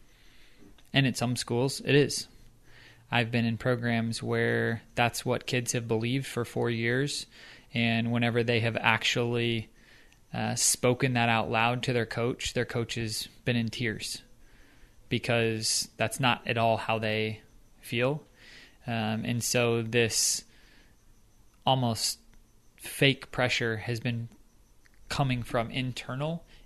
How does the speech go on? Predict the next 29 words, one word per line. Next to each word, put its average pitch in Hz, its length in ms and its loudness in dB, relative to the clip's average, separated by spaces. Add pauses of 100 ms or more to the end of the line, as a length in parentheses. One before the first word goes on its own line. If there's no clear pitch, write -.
even 127 240 -2
though 120 140 -2
it - 100 -6
felt - 240 0
like 117 180 -6
it - 80 -6
was 117 120 -8
coming 123 260 -6
from 123 180 -8
external 117 460 -8
sources, 113 480 -6
because 120 540 -4
you 113 420 -10
are 147 200 6
right. 117 460 0
There's 117 200 -6
a 113 80 -6
lot 110 300 2
of 110 160 -4 (760)
external 123 500 -2
sources 123 460 -6
that 120 100 -4
are 110 80 -4
saying 123 400 -2
that's 113 240 -6
what 117 140 -6
it - 100 -10
should 131 320 -4
be. 110 220 -8